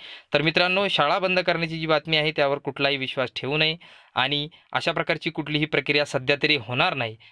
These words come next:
अशा प्रकारचं वरिष्ठ पातळीवरून या ठिकाणी स्पष्ट झालेलं आहे. मित्रांनो, आपल्या सर्वांच्या माहितीसाठी आणि माझ्या चॅनलवरील ह्या व्हिडिओची सुद्धा चूक सुधारण्यासाठी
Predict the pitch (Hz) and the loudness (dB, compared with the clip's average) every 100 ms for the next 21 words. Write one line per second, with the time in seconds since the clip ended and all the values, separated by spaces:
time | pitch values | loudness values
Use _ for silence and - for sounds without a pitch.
0 | _ 131 156 143 143 147 147 131 135 - | _ -4 -2 0 0 2 2 0 0 0
1 | 135 113 120 120 151 226 - 127 120 120 | 2 2 0 -2 -2 -4 -2 -2 0 -2
2 | 143 - 127 113 147 131 113 110 107 113 | -2 -4 -6 0 0 0 -2 -4 -4 -10
3 | - - - - 170 196 185 165 180 180 | -14 -16 -2 2 4 4 2 4 2 4
4 | 165 170 175 185 151 147 185 180 170 202 | 4 4 2 2 2 0 -2 -2 0 -2
5 | 143 143 151 151 151 135 135 156 160 160 | 2 2 2 0 -2 2 2 4 2 2
6 | 165 165 165 151 151 147 151 156 151 147 | 2 2 2 2 0 0 -2 -4 -4 -2
7 | 165 156 151 147 135 131 131 147 110 | -2 -2 -2 2 2 2 2 0 -2